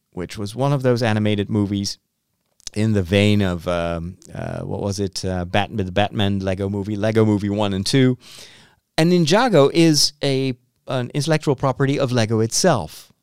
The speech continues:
Of course, they've, they're using a lot of existing intellectual properties like Star Wars and, and, uh, well, The Lord of the Rings and, uh, uh, superheroes.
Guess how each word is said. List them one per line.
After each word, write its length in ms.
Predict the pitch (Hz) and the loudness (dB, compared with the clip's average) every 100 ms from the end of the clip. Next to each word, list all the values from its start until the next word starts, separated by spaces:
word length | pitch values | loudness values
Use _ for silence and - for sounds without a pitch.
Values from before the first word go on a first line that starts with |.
| _ | _
Of 100 | - | -8
course, 180 | 117 110 | -6 -6
they've, 180 | 101 - _ - | -8 -10 _ -18
they're 100 | - | -12
using 380 | 85 90 110 98 | -8 -2 -2 -2
a 60 | 80 | -4
lot 260 | 87 104 101 | -2 2 2
of 240 | 85 - _ | 0 -12 _
existing 580 | - 104 92 120 - 127 | -8 -6 0 0 0 -2
intellectual 420 | 113 107 98 101 | -2 -2 -4 -4
properties 480 | 95 87 - 87 87 | -4 -6 -6 -8 -6
like 180 | 82 87 | -6 -6
Star 300 | - 92 87 | 0 2 2
Wars 460 | 85 87 82 85 85 | 0 -2 -2 -4 -6
and, 180 | 78 - - - _ - | -10 -12 -20 -20 _ -16
and, 360 | - 69 73 73 | -12 -8 -8 -6
uh, 320 | 73 69 71 | -6 -6 -8
well, 300 | - - - - | -8 -10 -10 -18
The 140 | - 82 | -10 -6
Lord 220 | 90 87 | -2 -2
of 100 | 95 | -4
the 60 | 107 | 2
Rings 480 | 120 117 110 107 | 4 6 4 2
and, 320 | 101 92 92 87 | 0 0 -2 -4
uh, 320 | 90 92 87 82 _ _ - - | -6 -6 -8 -12 _ _ -20 -10
uh, 120 | 90 | -8
superheroes. 720 | - 160 151 127 131 120 117 | -2 0 2 4 4 4 2